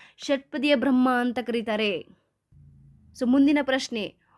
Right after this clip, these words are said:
ಮಾಸ್ತಿಯವರ ಸಣ್ಣ ಕಥೆಗಳಿಗೆ ಯಾವ ಪ್ರಶಸ್ತಿ ದೊರಕಿದೆ ಅಂತ ಕೇಳಿದ್ದಾರೆ. ಮಾಸ್ತಿಯವರಿಗೆ ಸಣ್ಣ ಕಥೆಗಳು ಏನ್ ಬರ್ದಿದಾರಲ್ಲ,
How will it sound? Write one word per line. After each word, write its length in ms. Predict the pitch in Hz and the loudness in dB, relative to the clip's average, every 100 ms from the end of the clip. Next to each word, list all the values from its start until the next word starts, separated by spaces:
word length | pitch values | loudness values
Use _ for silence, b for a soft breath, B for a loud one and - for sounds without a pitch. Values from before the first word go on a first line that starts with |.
| _ 233 | _ -4
ಮಾಸ್ತಿಯವರ 720 | 262 339 349 349 302 247 247 | 0 0 0 0 2 2 0
ಸಣ್ಣ 320 | 262 277 302 311 | 0 0 0 0
ಕಥೆಗಳಿಗೆ 640 | 262 262 226 208 254 240 | -4 -4 -2 2 2 2
ಯಾವ 320 | 247 240 285 | 0 -2 -4
ಪ್ರಶಸ್ತಿ 500 | - 262 262 254 247 | -6 -8 -8 -8 -6
ದೊರಕಿದೆ 380 | 220 226 240 220 | -4 -4 -4 -4
ಅಂತ 160 | 226 220 | -4 -4
ಕೇಳಿದ್ದಾರೆ. 640 | 208 214 196 185 302 - - | -4 -2 0 0 -2 -4 -10
ಮಾಸ್ತಿಯವರಿಗೆ 840 | 220 233 - 254 226 226 330 415 | -8 -8 -4 -2 -2 -4 -6 -8
ಸಣ್ಣ 320 | - 262 294 | -4 0 0
ಕಥೆಗಳು 760 | 294 269 254 240 - - 214 226 | -2 -4 -4 -4 -8 -12 -8 -4
ಏನ್ 140 | 220 214 | -4 -4
ಬರ್ದಿದಾರಲ್ಲ, 500 | 202 233 220 208 | -2 0 0 0